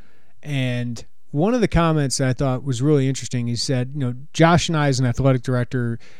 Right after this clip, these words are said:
said, 'Let's do everything we can to keep him here as long as we can, but let's prepare him so when the moment comes, he can have success.'" Brett has taken a lot of pride in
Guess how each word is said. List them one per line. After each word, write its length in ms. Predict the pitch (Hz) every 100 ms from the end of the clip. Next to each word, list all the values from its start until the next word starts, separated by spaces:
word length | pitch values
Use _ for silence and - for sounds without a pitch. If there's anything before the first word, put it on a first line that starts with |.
| - -
said, 160 | 147
'Let's 180 | 139 160
do 80 | 185
everything 240 | 165 156
we 100 | 151
can 220 | 139 147 135
to 80 |
keep 240 | - 143 139
him 60 |
here 140 | 127 131
as 100 | 123
long 160 | 123
as 80 | 120
we 80 | 117
can, 220 | 135 120
but 80 | 117
let's 180 | 131 -
prepare 300 | 135 135 127
him 100 | 120
so 140 | 135
when 180 | 123 120
the 60 | 113
moment 280 | 123 120
comes, 400 | - 190 147 131 - - -
he 120 | 160
can 100 | 160
have 160 | 147 135
success.'" 320 | 131 135 113
Brett 280 | - 196 202
has 120 | 202
taken 220 | 196 175
a 60 | 143
lot 280 | 143 139 135
of 260 | 120 - - - - - - -
pride 580 | - 139 117 101 101 - - - - - -
in 680 | 143 131 123 117 117 113